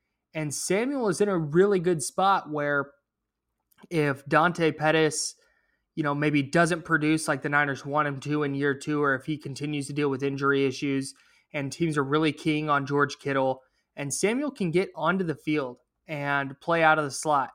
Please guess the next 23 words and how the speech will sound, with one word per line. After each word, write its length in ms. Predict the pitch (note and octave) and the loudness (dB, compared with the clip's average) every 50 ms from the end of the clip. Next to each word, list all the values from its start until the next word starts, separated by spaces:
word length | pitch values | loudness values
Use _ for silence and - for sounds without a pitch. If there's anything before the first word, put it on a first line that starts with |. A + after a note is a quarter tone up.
| _ - | _ -10
and 160 | D#3 C#3+ C3+ | -10 -10 -4
play 180 | C#3 D#3+ D#3+ | 2 4 4
outside 640 | D#3 D3+ D3 C#3+ - - - D3+ C#3+ C#3 C3+ C3 B2+ - _ | 6 6 4 2 -2 -2 2 2 4 4 2 0 -4 -8 _
and 180 | E3+ D#3 D3 | -8 -6 -2
maybe 240 | D3 D#3 D#3 D#3 D#3+ | 0 0 2 2 2
get 140 | D3 D#3+ D#3 | 0 0 -2
some 180 | - - D#3 D3+ | -2 -6 -4 -4
return 460 | C#3+ C#3+ - - D#3 D3 C#3+ C#3+ C#3 | -4 -4 -2 0 0 2 2 0 0
work 240 | C#3 C3+ B2+ B2+ - | 0 0 0 -2 -4
in 240 | C#3 C3 B2 B2 - _ _ _ _ _ _ | -6 -6 -6 -8 -12 _ _ _ _ _ _
and 140 | - E3+ D3+ | -6 -2 0
just 180 | E3 D#3 - - | 0 -2 0 0
be 180 | F#3+ G#3 G#3 | 0 2 2
a 40 | F#3 | 0
go-to 500 | C#3 - - E3+ F#3 G3 F#3 - F#3+ F#3+ | 0 2 4 4 4 4 2 0 0 2
receiver 480 | E3 E3 D3+ - F3 F3 D#3+ D#3 D3+ C3+ | 2 0 -2 0 -2 -2 0 0 -2 -2
right 280 | C3 D3+ D3 D3+ D#3+ | 0 2 2 4 4
away 260 | D#3 C#3+ D3 D3 C#3+ | 2 0 0 -2 -2
where 160 | C3+ C3+ C3 C3 | -2 -4 -6 -4
he 160 | - F3 F3+ | -4 -6 -4
somehow 520 | - - - E3 E3 D#3 D#3+ D#3+ D#3+ D#3 - - _ _ _ _ _ _ _ _ _ _ _ _ _ _ _ _ _ _ _ _ _ | -4 0 0 0 0 2 2 4 4 2 2 -4 _ _ _ _ _ _ _ _ _ _ _ _ _ _ _ _ _ _ _ _ _
pulls 300 | - - F3+ E3+ D3+ C#3 | -6 -2 0 0 0 0
in 200 | D3 D3+ D3+ D3+ | 0 -2 0 -2